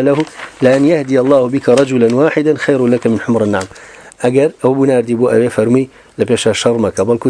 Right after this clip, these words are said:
چی بکە؟ خەڵکی داوە بکە بۆ ئیسلام. چونکە ئەسڵ لە ئێمە یا چییە کە کاتێکە چین بەرەو، بەرەو کافرین؟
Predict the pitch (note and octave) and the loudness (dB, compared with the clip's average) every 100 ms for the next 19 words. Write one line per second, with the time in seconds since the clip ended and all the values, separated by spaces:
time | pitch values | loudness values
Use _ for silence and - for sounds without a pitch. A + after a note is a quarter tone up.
0 | - D#3+ - C3 D3+ _ - A#2+ A2+ D3+ | 0 -2 2 0 0 _ 0 0 2 0
1 | B2+ A2+ C#3 - A2+ G2+ F#2+ - G2+ G2+ | 2 2 0 -2 -2 -2 -2 -2 -4 0
2 | G3 F3+ A3 - F#3 F3 E3 D3 - D#3 | 0 0 -2 -2 -2 2 2 2 2 2
3 | E3 D3 D3 B2 G2+ - A#2+ G#2+ A2 G#2+ | 2 0 -2 -2 -2 -2 -4 -2 -4 -2
4 | B2 A2+ A2 G#2+ - - - - A2 G2+ | -2 0 -2 -4 -12 -20 -20 -4 -2 0
5 | - F2+ G2 F2+ | -2 -4 -2 -6